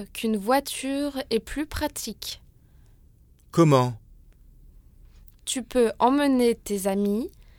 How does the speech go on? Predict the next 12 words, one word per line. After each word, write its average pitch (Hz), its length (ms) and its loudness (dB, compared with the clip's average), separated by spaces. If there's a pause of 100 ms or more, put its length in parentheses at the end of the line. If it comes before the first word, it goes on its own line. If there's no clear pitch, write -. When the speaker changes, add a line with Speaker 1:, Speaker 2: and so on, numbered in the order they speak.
(320)
Speaker 1:
et 214 100 2
tout 403 320 2
ton 302 220 0
équipement 220 880 -4 (180)
pour 294 220 -2
le 285 100 -2
sport. 190 760 -6 (1300)
Speaker 2:
Maman, 117 540 4 (920)
tu 120 200 -2
ne 117 200 4
veux 110 480 2
jamais 127 680 2